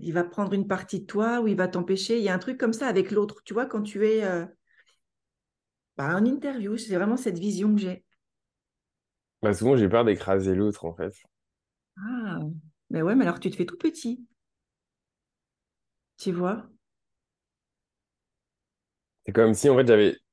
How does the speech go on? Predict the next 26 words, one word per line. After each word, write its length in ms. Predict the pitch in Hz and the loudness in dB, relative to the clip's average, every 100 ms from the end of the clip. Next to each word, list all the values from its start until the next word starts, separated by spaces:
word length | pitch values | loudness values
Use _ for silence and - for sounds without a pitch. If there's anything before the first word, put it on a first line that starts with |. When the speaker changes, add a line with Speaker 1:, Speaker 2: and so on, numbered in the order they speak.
| _ | _
Speaker 2:
j-, 220 | 104 101 - | -8 -6 -8
c'est 240 | - 110 | -2 0
ça 180 | 104 135 | 4 4
ma 140 | 127 95 | 4 2
plus 160 | - | 2
grande 380 | 101 98 98 95 | 2 2 2 0
peur, 200 | 107 110 | 0 0
d'une 120 | 101 | 0
certaine 340 | 90 87 98 92 | -4 -8 -4 -2
manière, 320 | 95 98 101 | 0 0 -2
en 80 | 92 | -2
fait, 240 | 95 90 | -4 -6
aujourd'hui, 400 | 104 92 98 113 | -4 0 0 -2
c'est, 340 | 120 95 85 - _ _ _ _ _ _ | -2 -2 -2 -4 _ _ _ _ _ _
j'ai 180 | 98 107 | -2 -2
peur 340 | 92 131 127 | 4 4 4
qu'en 160 | 110 110 | 2 2
étant 300 | 104 107 113 | 2 2 -2
pleinement 320 | 110 113 113 | 0 -2 0
dans 140 | 123 107 | -2 -2
ma 140 | 101 | -2
lumière 460 | 101 101 107 120 120 | -2 -2 -4 -2 -2
et 40 | |
en 180 | 107 101 | -2 -2
osant 260 | 101 104 101 | -4 -4 -4
pleinement 640 | 110 104 110 120 120 | -4 -2 -4 -4 -4